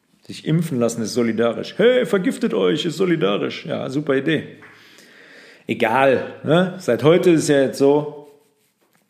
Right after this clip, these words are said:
dass nur Geboosterte ohne zusätzlichen Tests in Restaurants essen dürfen. Ist doch viel einfacher, ne? Lassen wir uns doch alle schnell noch boostern, dann können wir auch wieder unsere Spaghetti Carbonara ohne Test essen.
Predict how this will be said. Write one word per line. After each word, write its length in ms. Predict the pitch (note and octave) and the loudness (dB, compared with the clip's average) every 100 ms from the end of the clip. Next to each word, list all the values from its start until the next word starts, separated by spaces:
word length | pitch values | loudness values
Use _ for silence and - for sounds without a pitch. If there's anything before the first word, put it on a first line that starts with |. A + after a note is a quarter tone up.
| _ _ _ _ _ _ | _ _ _ _ _ _
dass 480 | B2+ A#2 - - - _ | -2 -2 -6 -14 -20 _
nur 340 | A#2 D#3 C#4 A#3+ | 0 4 6 4
Geboosterte 800 | F3+ G3 G#3 - A2 - A2+ | 4 4 2 0 -4 -4 0
ohne 240 | E3+ G#3 F#3 | 4 4 2
zusätzlichen 720 | - G3 E3 D3+ D3+ C3 A#2 | 0 0 0 0 -2 -6 -4
Tests 300 | - F3+ F3+ | -2 -4 -4
in 120 | D#3+ | -4
Restaurants 720 | B2+ B2+ - B2+ B2+ C3 B2+ - | -2 -2 -2 -2 -2 -2 -6 -6
essen 320 | C3+ - C3 | -6 -4 -6
dürfen. 360 | A2 G2 - - - _ _ _ _ _ _ _ _ _ _ _ _ _ | -4 -6 -6 -14 -20 _ _ _ _ _ _ _ _ _ _ _ _ _
Ist 100 | - | -4
doch 100 | F3 | -2
viel 140 | - A#3+ | 0 0
einfacher, 480 | D3+ - A2 G2+ - | -2 0 0 -2 -4
ne? 220 | E3+ C4 - | -4 -2 0
Lassen 220 | E3+ E3+ | 0 2
wir 60 | D#3 | -2
uns 100 | D3 | 0
doch 80 | |
alle 180 | - C3+ | 0 0
schnell 180 | C3 C3 | 2 0
noch 160 | B2+ A2+ | 0 2
boostern, 540 | E3+ F#3 E3 D3+ D3 - - | 2 4 4 4 2 -6 -10
dann 160 | - B2+ | -4 0
können 180 | C3+ C3+ | 2 4
wir 60 | |
auch 160 | B2 A2 | 4 4
wieder 140 | A#2 | 2
unsere 240 | A#2 G#2+ G#2+ | 2 0 -2
Spaghetti 420 | - G#2 A2+ A2+ | -4 -4 -4 -4
Carbonara 540 | A2 G2 G2+ G#2 F#2 | -6 -6 -4 -6 -4
ohne 280 | - A#2 G#2 | 0 2 0
Test 280 | - G#2+ - | -2 -6 -6
essen. 280 | - - | -14 -14